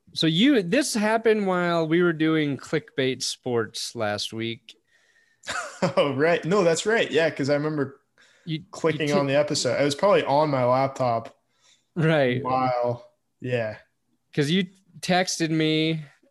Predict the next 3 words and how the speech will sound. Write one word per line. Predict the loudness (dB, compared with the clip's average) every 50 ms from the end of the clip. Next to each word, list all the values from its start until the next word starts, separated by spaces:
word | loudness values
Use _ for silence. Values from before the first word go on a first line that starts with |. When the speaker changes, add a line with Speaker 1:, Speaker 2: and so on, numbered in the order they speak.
| _ -10 -8
Speaker 1:
um, | -6 -6 -4 -4 -4 -6 -6 -6 -6 -6 -6 -6 -6 -8 -8 -8 -10 -10 -12 -12 -14 -14 -16 -18 _ -20 _ _ _ _ _ _ _ _ -8
you're | -6 -4 -4 -2
like, | -2 -2 -2 -2 -2 -4 -6 -10 _ -20 -20